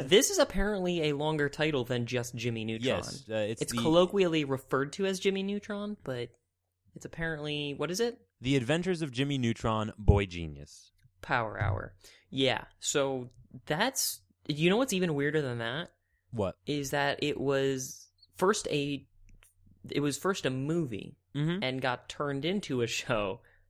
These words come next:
Speaker 1: after the success because it was actually a pretty, pretty critically acclaimed movie. Generally received p-, positive reviews for its demographic, which I can kinda see.
Speaker 2: Yeah, so I, I, I looked a little more in depth about this. So the movie Jimmy Neutron Boy Genius,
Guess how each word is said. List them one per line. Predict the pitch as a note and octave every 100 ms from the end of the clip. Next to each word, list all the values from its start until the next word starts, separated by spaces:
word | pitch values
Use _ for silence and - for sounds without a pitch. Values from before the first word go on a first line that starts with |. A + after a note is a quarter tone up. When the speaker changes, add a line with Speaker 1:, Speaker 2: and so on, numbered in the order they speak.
| _ -
Speaker 1:
after | C3 B2+ B2+
the | A2+
success | - - D3+ B2+
because | C3 B2+ B2
it |
was | C3+
actually | E3 - A#3
a |
pretty, | - G#3+ - F#3+ F3+ - _ -
pretty | G#3+
critically | F#3+ - G3 E3 D3+
acclaimed | C#3 D3+ D3+ D3
movie. | B2 C#3+ F3 G#3+ G#3+ _ _ - E3
Generally | D#3 D#3 E3 D3+
received | C#3+ D#3 D3+ -
p-, | - -
positive | - C#3 C#3+ C3+
reviews | C3 A#2+ B2+ C#3
for | B2+
its | B2 -
demographic, | B2+ A#2 A2+ B2 - A3+ - _ _ _ - _ _ _ -
which | A3
I | C#4
can | C#4 C#4
kinda | C#4+ C#4+
see. | D4+ D#4+ - -
Speaker 2:
Yeah, | B3+ -
so | - G#3+
I, | G3+ G#3
I, | G3+ G#3+ G3+
I |
looked | G#3+ E4+
a | F#4+
little | C4 G#3+
more | F3+ F3 D#3+ - -
in | D3+ C#3+
depth | C#3 D#3 D#3
about | G#2+ G2 G2
this. | G2+
So | - B2+
the | B2+
movie | E3+ G#3+ G#3 F3+ D3+ - _ _ -
Jimmy | G#2 D3+ F3
Neutron | D#3+ D3 C#3 B2+ G#2+
Boy | A#2+ A#2
Genius, | G2+ A2 F#2 F2 G2 - -